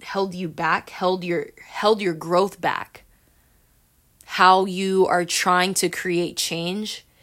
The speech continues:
It's in a way that could, could seem or look complex for other people around you. You could even feel it's complex, but you are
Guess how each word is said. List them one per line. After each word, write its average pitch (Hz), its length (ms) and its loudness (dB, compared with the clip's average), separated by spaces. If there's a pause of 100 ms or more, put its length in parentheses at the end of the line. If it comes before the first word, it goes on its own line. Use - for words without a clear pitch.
(300)
It's 175 220 -2
in 214 100 2
a 190 80 4
way 190 460 6
that 175 460 2 (340)
could, - 260 0 (960)
could - 220 0
seem 233 560 6
or 202 120 4
look 185 380 0
complex - 960 2 (300)
for - 280 -2
other 175 280 0
people 175 400 -6
around 165 420 -2
you. 165 320 -12 (800)
You 214 260 0
could 247 240 -2
even 190 240 -2
feel 175 300 2
it's 170 160 -2
complex, 165 640 -2
but 165 260 -2 (580)
you 208 540 0
are 175 560 2